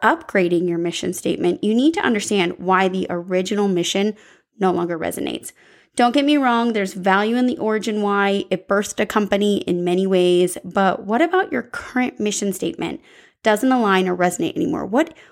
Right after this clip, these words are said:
what is the thing that just doesn't land? I want you to take time to identify what isn't working before we start over. Now, once you've done that, the second step is really to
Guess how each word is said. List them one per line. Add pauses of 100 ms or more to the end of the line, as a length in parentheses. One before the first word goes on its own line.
what
is
the
thing
that
just
doesn't
land? (840)
I
want
you
to
take
time
to
identify
what
isn't
working (440)
before
we
start
over. (1400)
Now,
once
you've
done
that,
the
second
step
is
really
to